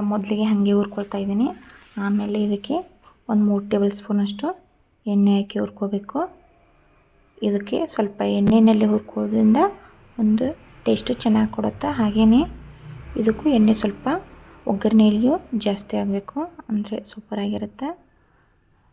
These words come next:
ಹಾಗೆ ಇದಕ್ಕೆ ನಾನು ಮೂರು ಟೇಬಲ್ ಸ್ಪೂನಷ್ಟು ಎಣ್ಣೆ ಹಾಕ್ತಾಯಿದ್ದೀನಿ. ಹಾಕಿ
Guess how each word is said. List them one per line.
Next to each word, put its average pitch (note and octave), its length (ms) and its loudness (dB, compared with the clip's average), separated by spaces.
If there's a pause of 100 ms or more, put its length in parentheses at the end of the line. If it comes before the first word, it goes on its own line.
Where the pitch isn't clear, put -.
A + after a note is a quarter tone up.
(880)
ಹಾಗೆ - 260 -14
ಇದಕ್ಕೆ A3 300 -2
ನಾನು G#3+ 140 4 (100)
ಮೂರು A3 180 2
ಟೇಬಲ್ G#3 240 -4
ಸ್ಪೂನಷ್ಟು G#3+ 420 -4 (100)
ಎಣ್ಣೆ G#3+ 180 4
ಹಾಕ್ತಾಯಿದ್ದೀನಿ. G#3 520 -2 (1500)
ಹಾಕಿ A#3 320 -2